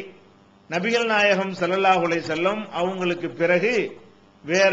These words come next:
நபி வரவே மாட்டார்கள். ஏன் லா நபிய பாதி, எனக்கு பிறகு எந்த ஒரு நபியும் கிடையாது. லா ரசூல வலா நபிய பாதி, எனக்கு பிறகு எந்த ரசூலும் கிடையாது,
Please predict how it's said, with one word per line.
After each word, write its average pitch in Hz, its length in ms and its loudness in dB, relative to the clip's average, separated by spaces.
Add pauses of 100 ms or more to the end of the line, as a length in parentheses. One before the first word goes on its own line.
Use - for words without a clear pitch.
நபி 170 240 -4
வரவே 170 360 0
மாட்டார்கள். 143 540 -6 (1160)
ஏன் 180 260 0
லா 170 200 2
நபிய 196 400 -2
பாதி, 165 360 0 (680)
எனக்கு 190 320 0
பிறகு 196 340 0 (360)
எந்த 202 240 -6
ஒரு 185 200 -2
நபியும் 185 440 -4
கிடையாது. 156 520 0 (800)
லா 160 200 0 (180)
ரசூல 214 400 -2 (240)
வலா 180 220 2 (160)
நபிய 226 420 -2
பாதி, 156 380 -2 (680)
எனக்கு 202 340 -4
பிறகு 208 320 0
எந்த 180 260 -2
ரசூலும் 214 580 -2
கிடையாது, 196 420 2